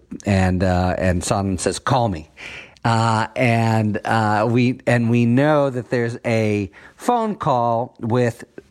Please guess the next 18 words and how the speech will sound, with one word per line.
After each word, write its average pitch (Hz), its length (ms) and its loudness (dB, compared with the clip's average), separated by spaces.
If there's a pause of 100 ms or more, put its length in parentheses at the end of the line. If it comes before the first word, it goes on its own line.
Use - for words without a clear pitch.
(120)
Trump. 110 420 0
And 131 160 0
unlike 175 440 0
much 147 240 -2
of 131 80 0
the 127 160 2
other 151 400 0
that, 120 340 -2
that, 117 320 -2
that, 117 220 0
pres-, - 320 -4
that, 117 480 -2
that 107 400 -4
after 160 420 0
which 113 240 -4
Sondland 117 640 -2
just, - 460 -2
um, 101 280 0